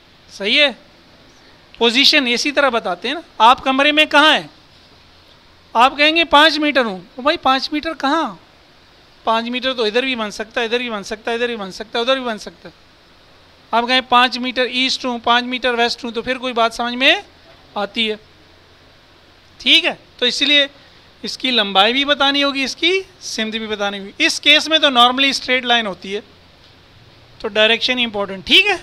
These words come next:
समझ में आ गया? अच्छा, ये पांच type of vectors आप याद रखेंगे, इनका आगे इस्तेमाल होगा बहुत ही ज़्यादा। जैसे जैसे हम आगे पढ़ते जाएंगे, जैसे chapter three में position vector काम आएगा हमारे, अभी Chapter three हम start लेंगे इंशाल्लाह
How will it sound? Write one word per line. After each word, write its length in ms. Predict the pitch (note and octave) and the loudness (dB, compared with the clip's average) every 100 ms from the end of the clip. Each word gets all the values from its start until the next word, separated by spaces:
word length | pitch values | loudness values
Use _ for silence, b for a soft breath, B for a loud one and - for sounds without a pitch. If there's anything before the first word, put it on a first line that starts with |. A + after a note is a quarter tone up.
| - | -6
समझ 240 | - C#4 D#4+ | 2 4 6
में 120 | D#4+ | 6
आ 100 | E4+ | 4
गया? 140 | F#4+ - - - b b b - G#3+ | 0 -8 -20 -20 b b b -8 -4
अच्छा, 200 | G#3 A#3 | -2 0
ये 260 | A3+ D4+ F4 | 4 4 4
पांच 400 | D4+ D4 E4+ F4+ - | 6 8 8 4 2
type 300 | C#4+ D4 D4 | 4 6 6
of 140 | C#4+ | 6
vectors 380 | C4 B3+ C#4+ C4 | 4 4 2 4
आप 200 | C4 A3+ | 4 4
याद 340 | F#3+ G#3 A#3+ B3 | 4 4 4 2
रखेंगे, 440 | B3 C#4+ D4 C#4+ | 0 0 0 2
इनका 300 | C#4 C#4 C#4+ A#3+ | 0 2 4 6
आगे 240 | A#3 A#3+ B3+ | 6 6 0
इस्तेमाल 500 | - C#4 A#3+ A#3 A#3+ | 0 -2 4 4 6
होगा 220 | B3 B3 | 4 4
बहुत 300 | G#3 A#3 A#3 | 4 2 4
ही 240 | C#4 G4 G4+ A#3 | 2 2 -2 -8
ज़्यादा। 440 | F#3 A3 G#3 F#3+ - - b b b - | 2 4 4 -2 -12 -20 b b b 0
जैसे 340 | A#3 C4+ D4 | 2 4 4
जैसे 200 | C#4 C#4+ | 2 2
हम 100 | C#4 | 2
आगे 200 | B3 B3 | 4 2
पढ़ते 280 | A#3+ A#3 B3+ | 0 -2 0
जाएंगे, 300 | B3 B3 A#3+ | 2 0 0
जैसे 180 | A#3 B3+ | -4 -4
chapter 320 | - C4 C#4+ | -2 0 0
three 240 | - C#4 D4 | 0 2 2
में 180 | C#4+ C4 - b b b - | 2 0 -8 b b b -2
position 380 | B3 B3 C#4+ | 2 4 4
vector 240 | C4+ C4 C4+ | 2 0 0
काम 240 | C4 C4 | 4 6
आएगा 280 | C4 B3 A#3+ | 6 4 4
हमारे, 300 | G#3+ G3+ G#3 | 2 2 0
अभी 160 | G3+ F#3+ | -2 -6
Chapter 360 | F#3 A3 A3 A#3+ | -8 -8 -4 -4
three 140 | A#3+ | -2
हम 100 | B3+ | -4
start 300 | - A#3+ A#3+ | 0 2 4
लेंगे 360 | B3 C4 D4 F#4 - - b b - | 4 2 2 -2 -6 -20 b b -8
इंशाल्लाह 600 | A#3 A3+ B3+ C4 C#4 | -4 0 2 4 4